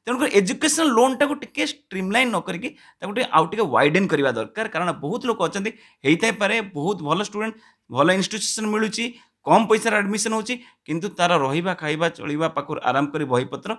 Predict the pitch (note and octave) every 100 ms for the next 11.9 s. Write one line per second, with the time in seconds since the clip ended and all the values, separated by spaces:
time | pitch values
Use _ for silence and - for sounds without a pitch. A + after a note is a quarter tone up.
0 | - _ - D#3+ - - B3+ G#3 A#3 F#3
1 | E3+ C3+ C#3+ C4+ B3 D#3+ F3+ E3+ D#3 C#3+
2 | C#3 C#3 C3+ B2+ B2 C#3+ C3+ B2+ A#2+ _
3 | - A#2+ - E3 A3 - - _ - D3
4 | D#3+ D3 G3 D3 - B2+ E3 C#3+ A2 -
5 | - _ _ - - F#3+ C4 - F3+ D#3
6 | A#2 A#2 A#2 F2 C#2+ - _ _ _ _
7 | _ B3 C#4+ D#4+ G#3+ D#3 A#3 - - -
8 | D#4 D#4 G3 - E4+ - - A3+ A#3+ C4
9 | C4 - G3 F3 D3 B2 _ _ _ _
10 | D#3+ E3 E3+ C3 C#3+ C3 A#2+ E3+ C#4+ -
11 | - E3 A#3 A#3 A#3 D#3+ D#3 C3+ F3+